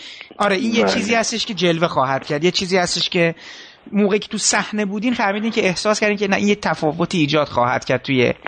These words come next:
Speaker 1: رزومه
Speaker 2: بله.
Speaker 1: کارتون، درسته؟
Speaker 2: بله، همینطوره.
Speaker 1: خب،
Speaker 2: بله.
Speaker 1: حالا اینجوری بس بذاریم بپرسم، از کار با فرهادی چه چیزهایی براتون موند؟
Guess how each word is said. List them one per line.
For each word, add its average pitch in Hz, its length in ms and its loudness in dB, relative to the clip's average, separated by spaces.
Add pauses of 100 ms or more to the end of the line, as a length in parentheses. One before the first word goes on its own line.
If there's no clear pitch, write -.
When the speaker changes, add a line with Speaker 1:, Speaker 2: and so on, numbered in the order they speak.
(500)
Speaker 1:
رزومه 151 520 0
Speaker 2:
بله. 113 80 -2
Speaker 1:
کارتون، 107 520 0
درسته؟ 135 320 2
Speaker 2:
بله، 104 220 2
همینطوره. 95 500 -4
Speaker 1:
خب، - 200 2
Speaker 2:
بله. - 200 -2
Speaker 1:
حالا 349 160 0 (260)
اینجوری 277 220 -4
بس 254 280 0
بذاریم 208 240 0
بپرسم، 190 440 -2 (200)
از 262 180 -2
کار 285 260 4
با 233 180 0
فرهادی 214 720 0
چه - 180 -2
چیزهایی 165 540 0
براتون 156 460 2
موند؟ 147 520 2